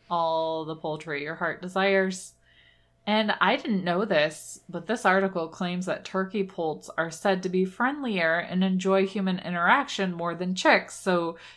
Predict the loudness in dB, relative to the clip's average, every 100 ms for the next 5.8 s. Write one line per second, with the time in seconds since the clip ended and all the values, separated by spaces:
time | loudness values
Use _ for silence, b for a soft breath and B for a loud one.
0 | B -2 2 2 2 0 -2 0 0 -2
1 | -2 -4 -8 -8 -10 -10 -14 -10 -10 -10
2 | -12 -12 -12 -12 -16 b b b b -10
3 | 4 8 8 8 4 4 4 4 4 4
4 | 0 -4 -6 -4 -2 -2 -4 -2 -2 -2
5 | -4 -4 -4 -2 -2 -4 -8 -20